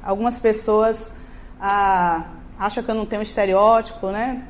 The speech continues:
Não me identifico como baiana. E o meu sotaque, assim, eu acho que meio que mudou, né, por morar em vários lugares.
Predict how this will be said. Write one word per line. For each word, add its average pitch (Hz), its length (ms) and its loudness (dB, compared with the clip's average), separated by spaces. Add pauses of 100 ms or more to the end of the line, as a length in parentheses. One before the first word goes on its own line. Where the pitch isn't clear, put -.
Não 208 200 0
me 254 80 2
identifico 233 520 0
como 220 240 -4
baiana. 202 560 -2 (960)
E 233 200 0
o 233 60 2
meu 240 140 2
sotaque, 240 580 4
assim, 233 300 -2
eu 233 40 0
acho 240 200 -4
que 262 100 -4
meio 233 220 2
que 254 100 -4
mudou, 240 460 4
né, 226 160 0
por 220 180 -2
morar 202 320 2
em 208 40 -4
vários 226 300 4
lugares. 214 800 2